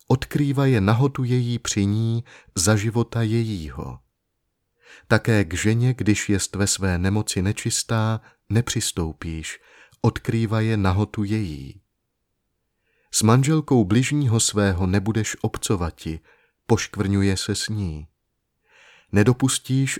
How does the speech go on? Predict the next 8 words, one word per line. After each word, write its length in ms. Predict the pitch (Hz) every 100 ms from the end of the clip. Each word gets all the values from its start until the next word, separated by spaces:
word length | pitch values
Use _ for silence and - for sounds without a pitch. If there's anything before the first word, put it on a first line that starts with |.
| -
aby 220 | 104 117
kdo 260 | 107 107
ze 140 | 92 113
semene 420 | - 127 127 113
tvého 600 | - 98 120 117 120 123 - - _ _
proveden 540 | - 113 120 131 131 120
byl 180 | 120 120
skrze 480 | - - 110 98